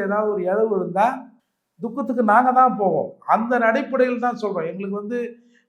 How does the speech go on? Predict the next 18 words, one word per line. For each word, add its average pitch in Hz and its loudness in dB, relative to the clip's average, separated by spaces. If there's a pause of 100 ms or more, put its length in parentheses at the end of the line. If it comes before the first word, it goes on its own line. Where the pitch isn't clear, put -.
(100)
பல 175 6 (120)
பேர் 247 6
கெட்டு 233 4
போறான், 175 4 (220)
அது 185 0
பிரச்சனை 208 0
இல்லை, 135 -6 (520)
இவர்கள் 202 2
யாரை 285 12
குறிவைக்கிறார்கள்? 220 2 (1040)
நேரடியாக 214 2
சேரியை 214 0
குறிவைக்கிறார்கள். 127 -12 (680)
புதுசா 240 6 (180)
எந்த 240 6
நடிகர் 247 4
வந்தாலும் 190 2 (880)
எங்கன்னா 196 -14